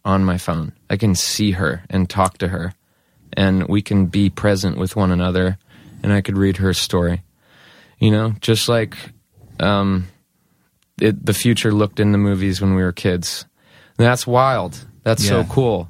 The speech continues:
Speaker 1: I mean, that's a beautiful thing. When I first started touring, there were no cell phones. They weren't ubiquitous. You had, they were pay, payphones everywhere, <laughs> you know, and you had your Atlas, you know, and there were no Google Maps and whatnots.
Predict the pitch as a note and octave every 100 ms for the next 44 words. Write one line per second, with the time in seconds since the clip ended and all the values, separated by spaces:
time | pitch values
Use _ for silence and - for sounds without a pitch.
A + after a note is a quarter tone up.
0 | - A2+ A#2 A2+ A#2 F#2 - A2 A2+ B2
1 | C3 B2 - G2 - F#2+ F2+ F#2+ G#2 -
2 | A#2 - A#2 G#2 F#2+ A2+ A#2+ A2 G2+ G2
3 | G2 G2+ F#2 - A2 A2+ - F2+ F#2 -
4 | - - _ _ G2 G2 G#2 F#2+ F2 G2+
5 | - F2+ F#2+ - G2+ F#2 F2+ - A#2 G2
6 | G#2 G#2+ G#2 - B2 - G2+ F2+ E2 F2+
7 | F#2 G2+ - - A2+ - - - - -
8 | - - G#2 G2 F#2+ G2 G2+ _ - G2
9 | G2+ G2+ F#2+ F2+ G2+ - F2 F2 - -
10 | - - - F2+ F2+ F#2 F2+ F#2 F2+ F2+
11 | F#2+ F2+ F2+ F2+ F2 F2 - E2+ E2+ D#2+
12 | E2+ E2+ -